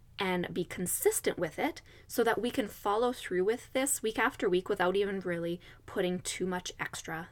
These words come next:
thought into it? We are going to dive in today to my favorite, favorite way of staying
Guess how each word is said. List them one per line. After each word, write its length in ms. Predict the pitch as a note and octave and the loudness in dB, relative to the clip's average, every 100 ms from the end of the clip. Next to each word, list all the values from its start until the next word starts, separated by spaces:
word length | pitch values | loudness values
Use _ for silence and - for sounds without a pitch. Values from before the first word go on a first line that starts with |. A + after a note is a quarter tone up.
| - | -16
thought 340 | - C#3+ C#3 - | -12 -8 -8 -2
into 260 | C4 B3 - | 0 0 -4
it? 100 | - - - - - | -8 -16 -20 -16 -4
We 240 | F#3+ G3 | 2 6
are 100 | F#3 | 6
going 220 | F3+ F3 | 4 0
to 120 | - F3+ | 0 -2
dive 460 | - F#3 A#3+ C#4+ - | 2 4 4 4 4
in 180 | G#3+ B3+ | 4 2
today 340 | G#3+ F#3 F#3 | 2 4 2
to 120 | - | 0
my 240 | F3+ D#3+ E3+ - - - | 0 0 -2 -8 -20 -2
favorite, 520 | D#4+ D#4 C#4+ D4+ - - | 2 2 2 0 -2 -8
favorite 480 | - A3 G#3+ A3 F#3 | -2 0 2 0 0
way 380 | F#3 F3 F3 - - - - | 0 2 0 -4 -20 -18 -4
of 240 | F3 E3+ - | 0 0 0
staying 580 | - - G3+ F3+ F3 F3 | -2 0 2 2 0 -2